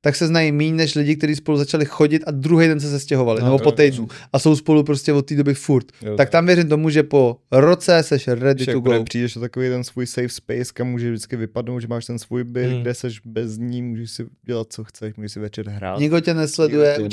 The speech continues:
Speaker 1: těch frajerů
Speaker 3: nesleduje,
Speaker 1: nevědí,
Speaker 3: můžeš
Speaker 1: jestli
Speaker 3: dělat, co
Speaker 1: chodí, jestli tam,
Speaker 3: chceš.
Speaker 1: jestli tam chodí frajerky, jestli mu chodí, jestli jí tam chodí frajeři, co ona dělá v tom čase, nevíš prostě, jo.
Speaker 3: Jo,
Speaker 1: Když
Speaker 3: jo.
Speaker 1: spolu žijete, tak prostě tohleto tě jako
Speaker 3: Musíš
Speaker 2: No,
Speaker 3: ty
Speaker 2: nevíš.
Speaker 3: problémy prostě nějak konfrontovat a řešit.
Speaker 1: Tak přijde.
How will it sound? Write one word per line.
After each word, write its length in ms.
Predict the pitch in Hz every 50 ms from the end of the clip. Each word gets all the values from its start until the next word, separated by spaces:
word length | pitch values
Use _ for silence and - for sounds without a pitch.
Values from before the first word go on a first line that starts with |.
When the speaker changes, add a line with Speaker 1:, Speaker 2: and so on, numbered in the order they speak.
| - 147
Speaker 1:
těch 40 | -
frajerů 260 | - 160 156 156 151
Speaker 3:
nesleduje, 120 | 151 123 123 151 151
Speaker 1:
nevědí, 200 | 151 170 175 175
Speaker 3:
můžeš 40 | 175
Speaker 1:
jestli 160 | 165 156 180
Speaker 3:
dělat, 40 | 160
co 80 | 117 160
Speaker 1:
chodí, 80 | 156 160
jestli 160 | 143 - -
tam, 120 | 175 165
Speaker 3:
chceš. 100 | 160 147
Speaker 1:
jestli 120 | - - 165
tam 60 | 151
chodí 220 | 143 165 156 151 147
frajerky, 480 | 151 - 147 147 147 143 139 143 151
jestli 220 | 147 143 - - 147
mu 80 | 147
chodí, 260 | 139 - 151 151 151 139 - - - - -
jestli 240 | 147 143 - 185
jí 100 | 180 170
tam 140 | 165 165 151
chodí 280 | 135 160 156 147 147 143
frajeři, 640 | 139 - 143 139 135 135 139 131 139 139 139 135 131
co 120 | - 147
ona 200 | 143 156 156 151
dělá 280 | 147 143 143 139 135 135
v 40 | -
tom 200 | - 143 139 135
čase, 340 | - 147 139 - 139 139 135
nevíš 340 | 143 151 156 147 139 -
prostě, 340 | - - 131 123 - - 135
jo. 120 | 123 123 127
Speaker 3:
Jo, 100 | 139 143 - - -
Speaker 1:
Když 120 | - 123
Speaker 3:
jo. 60 | 120
Speaker 1:
spolu 280 | 120 123 117 165 165 160
žijete, 400 | 143 156 165 170 165 175 170 160
tak 160 | 160 160 151 _
prostě 280 | _ 160 _ _ - 160
tohleto 420 | 151 - 147 156 151 - 160 151
tě 80 | 151 160
jako 120 | 156 147 - 156
Speaker 3:
Musíš 220 | 147 147 147 113
Speaker 2:
No, 40 | 117
Speaker 3:
ty 160 | 113 120 117
Speaker 2:
nevíš. 240 | 113 113 110 117 120
Speaker 3:
problémy 400 | - 123 110 117 117 117 117 110
prostě 200 | 107 - - -
nějak 120 | 110 104 101
konfrontovat 680 | 98 95 92 - 95 104 104 98 98 92 95 - -
a 60 | -
řešit. 320 | - 76 78 - - 71 - _ _ _ _ _ _ _ _ _ _
Speaker 1:
Tak 180 | - - 120 -
přijde. 280 | - - - - 67